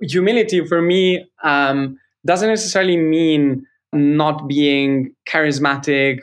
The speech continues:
or not having the drive that you were talking about. It's more about really how you interact with the people that you work with and how you use the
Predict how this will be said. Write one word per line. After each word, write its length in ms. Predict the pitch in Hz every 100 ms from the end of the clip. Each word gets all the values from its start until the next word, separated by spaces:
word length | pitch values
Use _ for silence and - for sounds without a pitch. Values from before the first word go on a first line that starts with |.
| -
or 280 | - 139 139
not 520 | 139 143 143 139 139 -
having 640 | 139 139 139 135 135 131 - _ 135
the 100 | 143
drive 360 | 139 143 143
that 140 | 139 135
you 80 |
were 140 | 135 131
talking 340 | 135 131 135
about. 440 | 123 120 143 202 - _ - _
It's 200 | 160 151
more 180 | 170 175
about 360 | 175 175 156 147
really 640 | 165 165 165 170 170 - _ _
how 360 | - 175 165
you 160 | 170 165
interact 600 | 156 156 151 147 147 143
with 100 | 143
the 80 | 139
people 340 | 147 143 147
that 180 | 139 135
you 80 | 131
work 280 | 139 139 147
with 220 | 185 262 - _ _ -
and 240 | 151 156
how 340 | 151 165 170 175
you 180 | 165
use 680 | 160 139 185 180 147 135 - - _ _
the 640 | 131 139 143 139 135 135